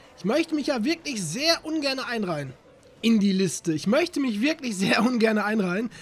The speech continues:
<clears throat> So, Luftabwehr unten ist weg.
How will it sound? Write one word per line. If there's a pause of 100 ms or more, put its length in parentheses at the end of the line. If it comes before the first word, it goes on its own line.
(100)
<clears throat>
So, (360)
Luftabwehr
unten
ist
weg.